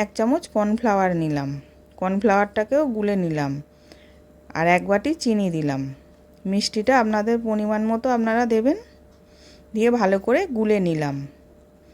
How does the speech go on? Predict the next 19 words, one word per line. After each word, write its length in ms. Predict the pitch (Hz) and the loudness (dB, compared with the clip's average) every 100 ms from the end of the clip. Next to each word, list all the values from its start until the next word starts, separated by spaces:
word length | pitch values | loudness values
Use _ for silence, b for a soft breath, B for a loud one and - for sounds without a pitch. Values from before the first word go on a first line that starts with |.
| B B B | B B B
এবার 140 | 190 208 | 0 2
কর্নফ্লাওয়ারটাও 800 | 196 202 214 202 202 208 269 311 339 | 0 0 2 2 2 0 0 0 2
ওর 120 | 247 | 2
মধ্যে 280 | 226 214 226 | 2 0 0
মিশিয়ে 400 | 214 202 - 180 | 0 -2 -4 -2
নেব। 200 | 156 139 135 135 - - _ - - - - - - - - - - - - - - - - - - - - - | -2 -4 -6 -10 -14 -20 _ -20 -20 -20 -20 -20 -20 -20 -20 -20 -20 -20 -20 -20 -20 -20 -20 -20 -20 -20 -14 -4
এবার 160 | 190 190 | -2 0
ভালো 160 | 175 190 | 2 2
করে 180 | 214 277 | 2 2
মেশানো 420 | 247 214 214 202 208 | 2 0 -2 0 0
হয়ে 180 | 180 165 | 0 -2
গেছে। 300 | 156 147 143 139 139 _ b b b b - - - - | -4 -4 -8 -10 -14 _ b b b b -20 -20 -20 -6
এবার 140 | 190 185 | -2 2
গ্যাসের 300 | 180 190 214 | 2 2 0
মধ্যে 220 | 214 214 226 | -2 0 0
একটা 160 | 240 240 | 0 0
কড়া 220 | 196 196 | 0 0
বসিয়েছিলাম, 680 | 202 208 - 233 262 277 349 392 - | 0 -4 -2 -2 0 0 0 -6 0
কড়ার 300 | 196 196 | 2 2